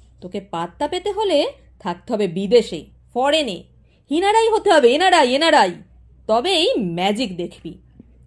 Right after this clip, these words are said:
কবি সাহিত্যিক থেকে মন্ত্রী অবধি এক ডাকে চেনে। আমাদেরও নিয়ে যাবি, তোর মাকে, আমাকে। মাঝে মাঝে রাখবি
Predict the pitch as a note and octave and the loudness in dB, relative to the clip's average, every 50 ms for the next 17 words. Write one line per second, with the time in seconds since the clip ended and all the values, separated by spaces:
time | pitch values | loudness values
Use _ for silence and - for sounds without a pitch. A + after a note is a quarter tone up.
0 | _ _ _ _ _ - - _ - C4 C#4 D4+ F#4 G#4 G#4+ - G4+ F#4 F4 G#4+ | _ _ _ _ _ -20 -20 _ -14 -12 -10 -6 -6 -6 -6 -6 -10 -10 -8 -8
1 | G#4+ G#4+ - G#4 G4+ - - G4 F#4+ G4 D#4 A3 F#3 F#3+ G#3 A3 - F#4+ G4+ G#4+ | -8 -8 -8 -10 -10 -10 -10 -8 -6 -6 -4 -4 -4 -6 -6 -6 -6 -4 -4 -4
2 | G#4 G4+ E4+ B3 G#3+ C4 D4+ - _ _ _ - E3+ F3 G3+ A#3 A3 F#3 F#3 E3 | -4 -6 -8 -8 -8 -8 -10 -12 _ _ _ -20 -16 -10 -8 -8 -8 -8 -10 -12
3 | F3 E3 - F3 E3+ - F3 D#3+ D#3 C#3+ - _ _ - _ _ _ _ _ _ | -12 -12 -14 -16 -18 -16 -18 -20 -20 -20 -20 _ _ -20 _ _ _ _ _ _
4 | _ _ _ _ _ _ _ - E3 D#3 C#3+ - - - F#3+ A3+ D4+ A#4 C5+ C5+ | _ _ _ _ _ _ _ -16 -16 -16 -16 -18 -18 -16 -14 -12 -10 -8 -8 -6
5 | A#4+ F4+ D4 B3 G#3 G3+ G3 F3 F3 A3+ F#4 - - _ _ _ _ _ _ _ | -4 -2 -2 -2 -2 -2 -4 -4 -6 -8 -12 -14 -16 _ _ _ _ _ _ _
6 | _ _ _ _ _ _ - D4 C#4 A#3 G3 E3 D#3 D#3 E3+ E3+ - - A#3 A#3+ | _ _ _ _ _ _ -10 -8 -6 -6 -6 -6 -8 -10 -12 -14 -14 -12 -10 -8
7 | B3+ C4 C4 B3 A#3 - _ _ _ - G#3 G#3 A3 G#3+ B3 A#3+ - - D#4 E4+ | -8 -8 -8 -10 -12 -16 _ _ _ -14 -10 -8 -8 -8 -8 -10 -10 -8 -6 -6
8 | E4+ E4 D4+ C4 - _ _ _ _ _ _ _ _ _ _ _ - _ _ _ | -6 -6 -8 -10 -16 _ _ _ _ _ _ _ _ _ _ _ -20 _ _ _
9 | - G#3 G3 F3+ F#3 F#3 - G#3 G#3 G#3+ G3 - G3 E3 D#3 D#3 F3 F#3 - - | -12 -8 -8 -8 -8 -8 -8 -8 -8 -8 -8 -8 -10 -8 -8 -10 -12 -14 -16 -14
10 | - D#4 F#4 F4+ | -14 -14 -14 -14